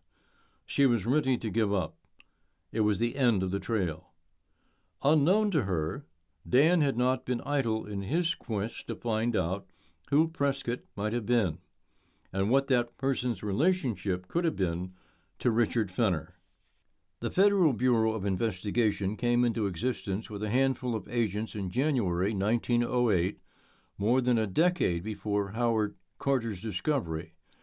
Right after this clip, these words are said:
and the F B I would largely become known for being very good at what it does. Dan knew of a special program based on an incredible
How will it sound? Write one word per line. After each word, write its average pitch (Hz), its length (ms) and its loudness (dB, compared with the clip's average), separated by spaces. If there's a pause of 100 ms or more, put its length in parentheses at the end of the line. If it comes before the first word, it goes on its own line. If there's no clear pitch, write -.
(360)
and 107 160 2
the 107 160 6
F 139 180 0
B 113 180 2
I 113 420 2 (120)
would 95 160 -6
largely 101 480 0
become 90 460 0
known 98 320 0
for 123 120 -6
being 104 380 0
very 135 240 0
good 101 400 0 (560)
at 120 180 0
what 101 220 -2
it 120 160 -2
does. 98 640 -2 (920)
Dan 180 380 4
knew 127 420 4 (160)
of 92 160 -2
a 98 160 2
special 151 560 -4
program 117 880 -2
based 117 420 -2
on 110 160 -2
an 104 100 -2
incredible 104 680 -2